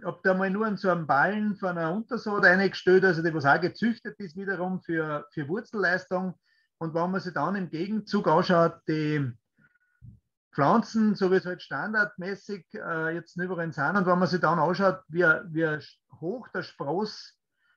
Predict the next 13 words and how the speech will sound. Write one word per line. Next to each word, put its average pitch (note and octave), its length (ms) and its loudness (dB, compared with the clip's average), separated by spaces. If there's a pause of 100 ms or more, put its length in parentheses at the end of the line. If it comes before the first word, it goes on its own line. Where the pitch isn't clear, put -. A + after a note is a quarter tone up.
(400)
äh, E3+ 340 0
ist F#3+ 140 -4
in G3 120 -4
der E3+ 120 0
Relation F3 640 0
zu F#3+ 140 -6
den D#3 160 -4
Wurzeln G#3+ 400 -2
unten, F#3+ 300 -6 (760)
äh, D3+ 120 -6
da E3+ 100 -2
sieht G#3 420 -4
man, G#3+ 320 -2